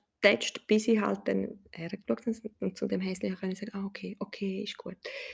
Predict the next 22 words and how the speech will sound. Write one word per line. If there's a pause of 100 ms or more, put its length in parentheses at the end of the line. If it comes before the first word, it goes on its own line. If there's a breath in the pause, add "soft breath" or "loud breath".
(180 loud breath)
Jetzt
höre
ich
dir
zu. (120)
Was
möchtest
denn
du
mir
sagen?" (420)
Und
das
Häsli
hat
einfach, (160)
hat, (160)
hat
mir
dann
damals
gesagt: